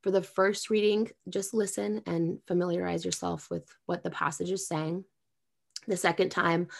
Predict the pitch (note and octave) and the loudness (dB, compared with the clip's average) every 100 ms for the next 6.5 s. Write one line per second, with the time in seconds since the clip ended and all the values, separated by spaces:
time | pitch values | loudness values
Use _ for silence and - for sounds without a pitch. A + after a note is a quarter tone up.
0 | - - - F3 F3 F#3 A3 - E3 F3 | -16 -12 2 6 8 6 4 0 2 2
1 | - F3 D3+ E3+ F3+ G3+ A#3+ G#3 F#3 F3+ | 2 -2 0 -2 4 6 6 6 6 6
2 | E3+ F3 D#3 D#3+ E3 - E3 E3 E3 - | 4 2 4 4 0 0 4 4 4 -6
3 | - - G3 A#3 F4+ - A3+ F#3 F3 F#3+ | -8 4 6 8 8 8 6 6 6 4
4 | G#3 G#3 G#3+ G3 F#3+ - F3 E3+ F3 F3+ | 0 2 4 4 4 2 4 4 2 2
5 | F3+ F3 F3+ F3 E3 E3+ E3+ D#3+ E3+ D#3+ | 4 4 4 4 4 2 -2 -2 0 0
6 | D#3+ E3+ E3 D#3+ - | 0 -2 -2 -4 -6